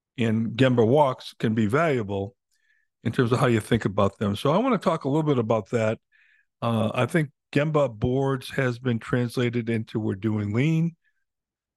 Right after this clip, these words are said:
along with putting up the right posters and what have you. And all of that amounts to, quite frankly, fake lean.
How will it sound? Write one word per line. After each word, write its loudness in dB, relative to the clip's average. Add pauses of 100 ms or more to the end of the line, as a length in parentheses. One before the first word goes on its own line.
along 0
with -2
putting 2
up 0
the -2
right -2
posters -2
and -2
what -4
have 0
you. -2 (840)
And 0
all 0
of -2
that 0 (120)
amounts -2
to, -2
quite -2
frankly, -4 (100)
fake -2
lean. -4